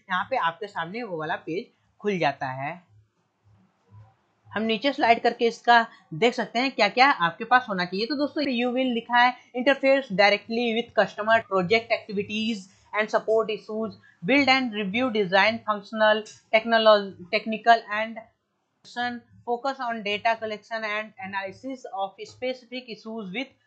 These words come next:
internal team, develop and sustain effective communication to collaborate with cross functional internal terms। सारी चीज़ें यहाँ पे दी हुई हैं। अगर हम बात करें एजुकेशन क्वालिफिकेशन की,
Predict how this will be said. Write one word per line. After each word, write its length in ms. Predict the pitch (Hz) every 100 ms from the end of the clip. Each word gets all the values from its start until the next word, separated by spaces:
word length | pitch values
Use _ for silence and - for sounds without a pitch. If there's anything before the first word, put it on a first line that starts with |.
| _
internal 560 | 220 220 226 214 240 285
team, 300 | - 190 156 - - 180
develop 380 | 214 214 254 254 -
and 240 | 196 220 226 _ _
sustain 640 | - 240 240 - 262 262 254
effective 500 | 214 226 214 - 247
communication 640 | 226 214 208 226 220 240 233
to 180 | 254 254 _ _
collaborate 720 | 214 208 208 185 233 233 226 214
with 180 | - -
cross 360 | 208 226 233 214
functional 420 | 208 - 226 240
internal 580 | 214 196 208 202 233 320 - _ -
terms। 440 | 175 170 160 - _ _ -
सारी 220 | 254 285
चीज़ें 220 | 277 254 254
यहाँ 240 | 220 220 226
पे 120 | 233
दी 180 | 190 208
हुई 240 | 220 214 220
हैं। 220 | 220 196
अगर 200 | 220 254
हम 180 | 240 226
बात 180 | 220 220
करें 120 | 220
एजुकेशन 440 | 208 214 208 262
क्वालिफिकेशन 560 | 254 247 247 247 240 247
की, 240 | 240 262